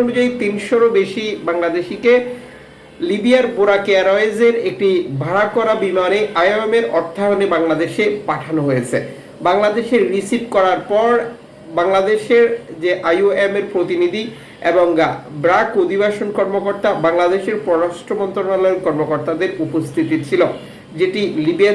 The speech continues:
থেকে যাওয়ার পর তাদেরকে বাংলাদেশে বুঝে নেওয়া হয়েছে। একই পরিস্থিতিতে আরও বহু বাংলাদেশি বর্তমান লিবিয়াতে অবস্থান করছে। এই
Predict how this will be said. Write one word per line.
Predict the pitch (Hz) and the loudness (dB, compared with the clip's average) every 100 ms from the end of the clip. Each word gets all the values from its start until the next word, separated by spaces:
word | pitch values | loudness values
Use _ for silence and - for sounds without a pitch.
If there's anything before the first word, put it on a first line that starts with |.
| 214 | 0
থেকে | 226 220 180 | -2 0 2
যাওয়ার | 165 160 170 | 2 2 0
পর | 190 165 | -2 0
তাদেরকে | 156 160 170 | -2 -4 -4
বাংলাদেশে | 143 143 139 143 190 196 - - - - 151 | -2 -2 -2 -2 -2 -2 -4 -16 -18 -12 -4
বুঝে | 190 170 156 | -2 2 2
নেওয়া | 131 123 | 0 2
হয়েছে। | 127 123 151 - - - - - 185 | 0 0 -2 -2 -12 -20 -20 -4 -2
একই | 240 226 | -2 0
পরিস্থিতিতে | 214 208 - 214 202 196 208 160 | 0 0 -2 -6 -4 -2 0 2
আরও | 170 175 151 | 2 2 0
বহু | 170 214 | -2 0
বাংলাদেশি | 185 185 170 165 190 | 0 0 -2 -2 0
বর্তমান | 160 - 156 143 | 0 0 -2 0
লিবিয়াতে | 139 143 165 180 208 - - - 156 | 0 2 2 2 -2 -4 -12 -6 -4
অবস্থান | 147 147 143 120 | -2 -2 -2 -2
করছে। | 110 - 104 - - - - - - - - - - | -4 -6 -8 -12 -18 -20 -20 -20 -20 -20 -20 -12 0
এই | 196 | 2